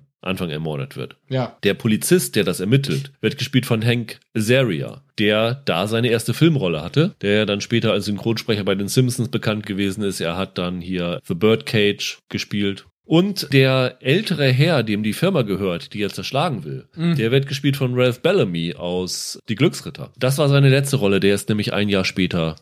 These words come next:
Speaker 1: verstorben. Also da ist so ein bisschen das Anfang und das Ende von, von zwei Karrieren gewesen.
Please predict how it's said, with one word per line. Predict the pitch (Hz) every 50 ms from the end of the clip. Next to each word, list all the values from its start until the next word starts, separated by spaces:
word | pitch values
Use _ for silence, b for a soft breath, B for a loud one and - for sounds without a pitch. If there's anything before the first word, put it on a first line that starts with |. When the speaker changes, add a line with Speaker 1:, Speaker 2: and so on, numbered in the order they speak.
| _ _
Speaker 1:
verstorben. | _ - - 85 80 - - - 82 73 71 69 69 69 65 - -
Also | - 82 85 92
da | 82 90 87 90 90 87 - -
ist | - - 143 135
so | 135
ein | 135 127
bisschen | 127 123 - 127 117
das | 113 104 - - - - -
Anfang | 113 117 143 139 135 127 120
und | 110 104
das | 107 101 - -
Ende | 98 101 107 110 104 101 98 90
von, | - - 87 80
von | 80 - - 85 78
zwei | - - 76 73
Karrieren | - - 76 76 73 76 71 69
gewesen. | 69 - - - - - - -